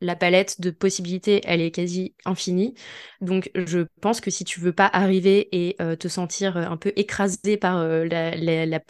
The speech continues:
le nombre, justement, l'infinité de possibilités, il faut être hyper clair avec qu'est-ce que t'en as, attends là dans un premier temps. Est-ce que pour l'instant, euh, t'en attends, euh, de construire un espace de travail, euh, qui soit plus en mode organisation, gestion de projet, et cetera ?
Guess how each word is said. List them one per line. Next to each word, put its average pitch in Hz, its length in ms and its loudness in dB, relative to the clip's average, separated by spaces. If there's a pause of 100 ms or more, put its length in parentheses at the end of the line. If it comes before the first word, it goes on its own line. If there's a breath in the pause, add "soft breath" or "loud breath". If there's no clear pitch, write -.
le 165 320 -4
nombre, 214 400 4
justement, 185 400 -2
l'infinité 196 400 0
de 190 60 -6
possibilités, 180 640 -2
il 196 60 -4
faut 196 120 -4
être - 140 -8
hyper - 200 -4
clair 208 160 0
avec 180 180 -2 (300 loud breath)
qu'est-ce 233 160 4
que 226 80 0
t'en 190 160 0
as, 185 180 0 (160)
attends 202 380 0 (280 soft breath)
là 196 140 6
dans 190 180 2
un 180 100 0
premier 185 260 -2
temps. 165 140 -10 (340 loud breath)
Est-ce 190 120 0
que - 140 4
pour 220 180 0
l'instant, 202 760 0 (180)
euh, 175 140 0 (580)
t'en 180 200 -4
attends, 185 600 -2 (100)
euh, 170 380 -2
de 160 180 -8
construire 190 440 -2
un 180 120 0
espace 180 380 0
de 185 100 0
travail, 185 480 0
euh, 170 80 -2
qui - 120 -10
soit 165 200 -6
plus - 220 -8
en 185 60 -2
mode 180 240 -2
organisation, 175 520 -2
gestion 180 220 -4
de 170 60 -8
projet, 180 200 -4
et 170 40 -4
cetera ? 175 420 -4